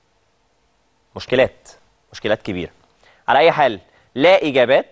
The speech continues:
على أغلب التساؤلات اللي طرحناها على حضراتكم دلوقتي. دعونا ننتظر، وربما عند الدكتور حسين السمري بعض الإجابات وهو ضيفنا بعد شوية هيقول لنا كمان هل هو استقال لأنه مش كل اللجنة أعلنت استقالتها، لكن اتقال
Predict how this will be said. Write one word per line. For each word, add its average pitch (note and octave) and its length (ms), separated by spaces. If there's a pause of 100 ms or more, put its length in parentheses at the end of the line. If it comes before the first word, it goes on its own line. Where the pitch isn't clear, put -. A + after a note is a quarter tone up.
(160)
على A2+ 220
أغلب C3+ 380
التساؤلات A2+ 800
اللي A#2 140
طرحناها B2 480
على G#2 160
حضراتكم F#2+ 480
دلوقتي. E2 360 (160)
دعونا D3+ 340
ننتظر، G3 520 (520)
وربما C#3+ 400
عند B2+ 200
الدكتور D3 420
حسين C#3 600
السمري A#2+ 600
بعض A#2 260
الإجابات G2 440 (180)
وهو G2 260
ضيفنا F#2 320
بعد E2 180
شوية G2+ 400 (480)
هيقول C3+ 160
لنا D3+ 140
كمان B2+ 240
هل C3+ 120
هو C#3 140
استقال B2+ 560 (380)
لأنه G#2 340
مش G#2 180
كل C#3 160
اللجنة C3 380
أعلنت A#2+ 480
استقالتها، G2 640
لكن G2 220
اتقال C3 540